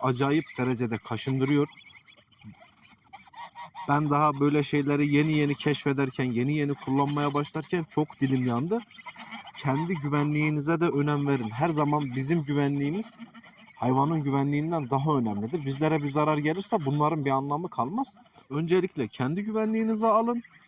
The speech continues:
Ardından kümeslerinizi kesinlikle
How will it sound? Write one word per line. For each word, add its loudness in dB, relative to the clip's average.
Ardından 2
kümeslerinizi 0
kesinlikle -2